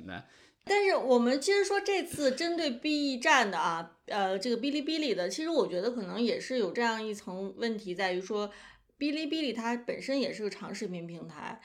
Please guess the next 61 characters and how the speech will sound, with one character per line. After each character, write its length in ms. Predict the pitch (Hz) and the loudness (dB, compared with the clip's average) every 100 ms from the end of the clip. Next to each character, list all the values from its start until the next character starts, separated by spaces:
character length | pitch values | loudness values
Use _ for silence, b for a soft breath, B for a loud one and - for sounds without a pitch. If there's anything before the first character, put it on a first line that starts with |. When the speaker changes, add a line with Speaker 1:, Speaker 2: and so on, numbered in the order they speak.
| B | B
Speaker 1:
嗯。 120 | 226 | 2
Speaker 2:
所 120 | 208 | 4
以 80 | 285 | 4
可 100 | 262 | 2
能 180 | 196 202 | 0 -2
就 120 | 262 | 0
是 180 | 247 247 | 0 2
这 100 | 240 | 2
个 80 | 220 | 0
长 260 | - 196 | -2 -2
视 120 | 262 285 | -2 0
频 140 | 269 | 0
平 180 | 254 240 | 2 2
台 340 | 233 214 233 B _ | 2 2 -2 B _
自 140 | 285 | -2
己 140 | 247 208 | 0 4
内 300 | 277 381 247 | 6 6 6
部 440 | 247 240 196 - - | 2 0 0 0 -10
先 200 | - 226 | -4 -2
出 200 | 208 - | -2 -2
现 180 | 233 214 | 2 2
了 80 | 185 | 2
这 100 | 180 | -2
个 80 | 175 | -4
很， 100 | 180 - | -6 -10
就 140 | - 180 | -8 -6
是 140 | 180 | -6
这 180 | 185 175 | -6 -6
个 180 | 170 170 | -6 0
窝 180 | 240 285 | 4 4
里 100 | - | 6
斗 340 | 254 240 175 | 6 6 4
嘛， 200 | - - | -4 2
就 80 | 240 | 4
是 80 | 240 | 8
在 200 | 294 254 | 8 8
跟 300 | 320 330 277 | 6 6 4
抖 160 | 208 | 6
音 80 | 254 | 8
去 300 | - 349 466 | 8 8 10
斗 200 | - 262 | 12 12
之 160 | 254 311 | 10 6
前， 300 | 262 240 - 640 - | 10 10 8 2 4
长 200 | 226 294 | 4 6
视 120 | 381 | 6
频 120 | 330 | 6
平 140 | 277 262 | 6 6
台 180 | 233 | 6
自 120 | 233 240 | 4 4
己 80 | |
内 240 | 202 240 214 | 6 6 6
部 160 | 208 | 2
可 160 | 214 214 | 0 -2
能 180 | 196 226 | -2 2
都 220 | 320 349 | 4 6
在 260 | 311 214 185 | 6 6 4
这 140 | 226 | 2
个 80 | 196 | 0
分 240 | 233 233 | 2 2
蛋 180 | 226 196 | 2 2
糕， 340 | 196 208 202 | 4 4 4